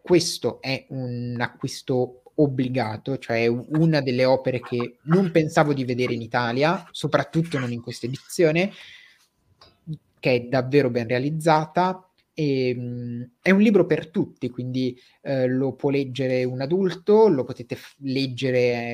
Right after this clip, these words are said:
eh, a un, un bambino, una bambina, eh, può anche leggerlo da solo perché è scritto molto grande, ha, eh, insomma un, un font bello ampio, bello, l'interlinea molto, molto grande.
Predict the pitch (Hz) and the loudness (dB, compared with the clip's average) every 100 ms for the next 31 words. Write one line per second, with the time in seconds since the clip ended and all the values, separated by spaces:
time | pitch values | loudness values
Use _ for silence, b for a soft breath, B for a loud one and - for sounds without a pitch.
0 | 120 117 117 117 120 117 113 107 113 113 | -6 -6 -8 -10 -8 -8 -8 -8 -10 -12
1 | - _ _ 131 123 117 113 113 117 117 | -16 _ _ -8 -8 -6 -4 -4 -4 -4
2 | 127 135 151 214 190 120 117 123 135 160 | -6 -2 2 4 2 -2 -4 -6 -2 0
3 | 156 160 170 165 b b 147 135 131 127 | 2 2 0 -4 b b -6 -2 0 2
4 | 123 123 120 117 117 117 117 - _ - | 2 2 2 0 -2 -2 -6 -8 _ 2
5 | 123 120 143 123 123 120 117 - 160 160 | 2 2 -2 -2 -2 -2 -2 2 2 2
6 | 139 120 - 131 - 120 117 - 120 113 | -2 -8 -10 -12 -10 -10 -12 -8 -4 -4
7 | 110 113 123 123 113 107 107 110 110 - | -4 -4 0 2 0 -4 -8 -10 -12 -18
8 | b b - - 135 131 123 123 117 _ | b b -20 -20 _ _ -20 _ _ _
9 | _ - _ 123 - 107 107 110 113 113 | _ -20 _ -16 -12 -10 -10 -10 -14 -14
10 | 110 110 - 120 117 117 117 113 120 110 | -14 -14 -4 -4 -4 -10 -2 2 4 2
11 | 120 123 127 120 120 117 113 - _ _ | 0 -2 -4 -2 2 0 0 -6 _ _
12 | _ 127 123 123 - 117 120 123 107 117 | _ -20 -20 -20 -20 -20 -10 -8 -4 -2
13 | 120 127 120 120 - 117 113 117 - 120 | -2 -2 -4 -8 -4 -4 -4 -10 -8 -4
14 | 110 110 117 143 180 | -4 -6 2 4 4